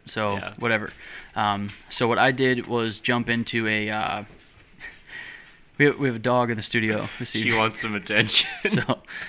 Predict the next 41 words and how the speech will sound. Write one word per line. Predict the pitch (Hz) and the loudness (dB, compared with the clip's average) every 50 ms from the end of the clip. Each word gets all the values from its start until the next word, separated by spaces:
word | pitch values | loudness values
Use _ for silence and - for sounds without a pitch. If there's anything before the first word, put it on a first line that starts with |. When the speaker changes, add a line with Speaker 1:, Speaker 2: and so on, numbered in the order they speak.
| - 247 277 247 - - - 147 - | -2 -2 -2 -2 -4 -8 -8 0 4
Speaker 1:
Addie's | 120 120 120 117 113 113 107 | 6 6 6 6 2 0 -2
walking | - 117 113 107 - 113 | -2 -4 -4 -4 -4 -4
around. | 113 113 110 107 107 110 107 | -2 0 2 2 2 0 0
But | 107 127 | 4 8
anyway, | 151 151 139 131 120 | 8 8 8 8 6
so | - - 113 | 4 4 2
I | 139 | 2
switched | 139 - - 160 160 - - | 2 2 2 0 0 0 -2
over | 135 127 127 | -2 -2 -2
to | 120 - - - 123 117 | -4 -2 0 0 2 2
a | 113 113 110 101 | 4 2 2 2
hybrid | - - 156 156 127 123 117 110 101 104 - - - - | 2 2 2 2 4 4 4 4 2 0 -8 -16 -12 -6
broadhead. | - - - - - 110 - - 67 - - - - - - - - - - | -4 -2 -2 -2 -2 -4 -6 -6 -6 -10 -16 -18 -20 -18 -18 -20 -18 -10 -4
Uh, | - 90 92 95 90 85 - - - - - | -2 0 2 2 2 0 -2 -8 -16 -14 -10
I'm | 113 | -8
shooting | 110 - 143 135 98 123 | -6 -4 -2 -2 -2 -2
the, | 120 117 113 110 107 | -4 -4 -4 -6 -6
uh, | 104 90 90 104 | -6 -6 -8 -8
Bloodsport | - - 117 120 123 117 - - 123 117 113 107 - | -4 -2 -2 -2 -2 -2 -6 -6 -4 -4 -4 -4 -2
Gravediggers, | - 120 117 120 117 117 131 131 135 135 135 135 - - - - - - - - - - - | 2 4 4 4 4 4 2 2 2 0 0 0 -2 -4 -6 -12 -20 -20 -20 -20 -18 -10 -4
and | 117 113 113 110 110 | -2 0 0 0 2
basically | 107 131 131 - 135 123 - 120 120 | 2 2 2 2 0 -2 0 2 0
it's | 117 107 - | 0 0 2
got | - 117 113 - - - - | 4 4 4 4 2 0 0
two | - 160 170 | 0 2 0
fixed | 160 - 147 127 - - - | 2 2 0 0 0 -2 -2
blades, | 117 113 113 110 107 107 - - - - - _ - - _ _ - - | 0 2 4 2 2 0 -4 -6 -6 -8 -14 _ -20 -20 _ _ -12 -8
so | - - 117 | -6 -2 0
I'm | 110 110 | 0 0
guaranteed | 110 113 123 127 127 123 - - 127 117 117 104 107 - - - - _ _ - _ - - | 4 6 6 6 6 4 2 2 2 2 2 0 -4 -10 -20 -20 -20 _ _ -20 _ -16 -4
cut | - 135 127 | 0 2 2
on | 123 123 120 | 2 2 0
contact, | - 120 117 113 - - 110 107 107 104 - - - - - - - - - - - - - | 0 0 0 0 2 2 2 2 2 0 -2 -12 -18 -18 -20 -18 -18 -20 -20 -20 -18 -8 -4
and | - 113 107 | 0 2 4
then | 110 110 110 107 | 4 6 4 4
it's | 95 95 - | 2 0 0
got | - 117 104 101 | 2 2 2 2
two | - 110 110 | 4 4 6
Speaker 2:
Are | |
they | 110 107 101 | 8 8 8
Speaker 1:
mechanic- | 98 117 101 | 8 8 8